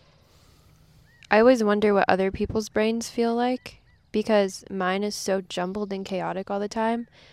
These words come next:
But then I'm like, "Well, maybe, yes, I have A D H D and that's how my brain functions, but does anyone have a completely quiet mind?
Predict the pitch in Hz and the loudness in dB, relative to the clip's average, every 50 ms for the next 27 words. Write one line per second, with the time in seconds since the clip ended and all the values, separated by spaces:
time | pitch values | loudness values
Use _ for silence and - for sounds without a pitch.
0 | - - _ _ _ _ _ _ _ _ - 226 220 208 196 - - _ - - | -20 -20 _ _ _ _ _ _ _ _ 10 10 12 10 10 6 2 _ -12 -16
1 | _ _ - 196 220 226 220 214 208 202 208 208 202 196 - - 202 202 202 202 | _ _ -2 2 4 4 6 4 4 2 2 2 2 2 2 2 2 2 2 2
2 | 202 202 202 190 208 202 202 202 202 196 190 - - _ _ _ _ _ _ _ | 0 0 0 2 2 2 2 2 2 0 0 -2 -6 _ _ _ _ _ _ _
3 | _ _ _ _ _ _ _ _ _ - - - - - - 202 208 220 220 214 | _ _ _ _ _ _ _ _ _ -20 -20 -20 -20 -14 -4 2 4 4 4 4
4 | - 214 202 202 202 196 180 185 190 185 190 185 175 175 - - - - 175 180 | 2 -2 -2 0 -2 -2 -2 -2 -4 -4 -4 -4 -6 -8 -10 -12 -10 -8 -6 -4
5 | 185 185 180 175 175 170 170 - - 185 180 175 170 170 - 185 170 175 180 - | -4 -4 -6 -8 -10 -12 -12 -14 -14 -12 -10 -10 -10 -10 -10 -10 -10 -10 -10 -10
6 | 196 196 196 - 214 208 208 - - 190 - - - 196 190 180 - 175 175 185 | -10 -10 -8 -8 -8 -8 -8 -6 -4 -4 -4 -4 -4 -4 -4 -4 -4 -6 -4 -2
7 | 202 220 233 233 233 240 240 240 240 - 254 240 - 247 240 247 247 233 - 233 | -2 -2 -2 -2 -2 -2 -2 -2 -2 -4 -4 -4 -2 -2 -2 -2 -2 0 2 2
8 | 226 233 240 - 233 233 240 254 277 277 - | 2 2 2 2 0 -2 -2 -2 -4 -6 -10